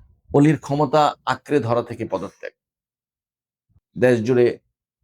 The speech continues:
ভয়াবহ সহিংসতার মাঝেই পরিস্থিতি শান্ত করতে শেষ চেষ্টা হিসেবে জাতির উদ্দেশ্যে ভাষণ দেন প্রধানমন্ত্রী কেপি শর্মা ওলি। তিনি বিক্ষোভকারীদের প্রতি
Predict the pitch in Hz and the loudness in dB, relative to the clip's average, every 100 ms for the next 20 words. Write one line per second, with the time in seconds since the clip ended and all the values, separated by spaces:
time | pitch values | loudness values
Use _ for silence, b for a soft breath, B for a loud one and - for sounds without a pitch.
0 | _ - 101 123 123 123 120 113 _ - | _ -8 0 2 2 0 0 -2 _ -2
1 | 120 127 123 123 120 113 113 110 113 107 | 0 2 0 -2 0 0 0 2 0 0
2 | - _ _ _ 113 120 - 117 110 - | -10 _ _ _ -2 -2 -2 -6 -6 -6
3 | 110 107 113 113 98 110 101 _ _ _ | -8 -6 -6 -6 -6 -6 -8 _ _ _
4 | _ _ - 120 - 123 107 - 107 101 | _ _ -2 -2 -2 -6 -6 -4 -4 -4
5 | 107 107 - 95 92 113 123 127 107 110 | -4 -4 -6 -10 -4 -4 -2 -4 -2 -6
6 | - 95 92 - 110 101 87 92 - - | -6 -8 -8 -10 -8 -4 -4 -4 -16 -20
7 | - _ - 104 98 104 101 95 80 _ | -20 _ -8 -2 -2 -2 -6 -8 -10 _
8 | _ _ _ _ _ _ - 113 120 - | _ _ _ _ _ _ -4 -2 -2 -2
9 | 107 95 85 80 64 - _ _ _ _ | -2 0 -2 -2 -8 -12 _ _ _ _
10 | _ _ _ _ _ _ 131 131 139 - | _ _ _ _ _ _ -2 2 2 2
11 | 156 - 147 139 139 127 131 135 - | -2 2 0 2 0 -2 -4 -4 -6